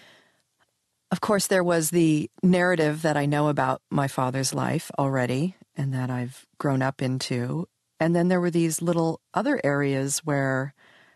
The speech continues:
there were little surprises and moments that I got to learn stuff about my dad and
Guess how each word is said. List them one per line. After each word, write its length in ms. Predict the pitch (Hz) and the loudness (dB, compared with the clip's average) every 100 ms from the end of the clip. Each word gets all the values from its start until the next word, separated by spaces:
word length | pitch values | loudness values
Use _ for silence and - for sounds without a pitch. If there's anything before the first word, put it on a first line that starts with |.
| _ - | _ -4
there 120 | 170 | 0
were 140 | 170 | 0
little 200 | 170 220 | -2 -2
surprises 920 | 247 - - 180 185 202 151 139 135 | -2 -4 0 2 2 0 0 0 -2
and 240 | - 156 156 | -2 0 2
moments 760 | 156 185 151 139 - - - - _ _ _ _ _ _ _ | 2 2 0 0 -2 -2 -4 -8 _ _ _ _ _ _ _
that 480 | 147 151 147 143 - - _ _ _ _ _ - | -4 0 2 0 -2 -8 _ _ _ _ _ -6
I 120 | 220 | -2
got 180 | 269 - | 0 0
to 120 | 240 | -2
learn 320 | 180 208 330 | 0 2 2
stuff 340 | - - - 147 | 0 0 -2 -2
about 260 | 143 - | -2 -2
my 140 | 131 131 | 0 0
dad 480 | 139 135 123 127 | 0 0 0 0
and 240 | 131 147 | -2 -2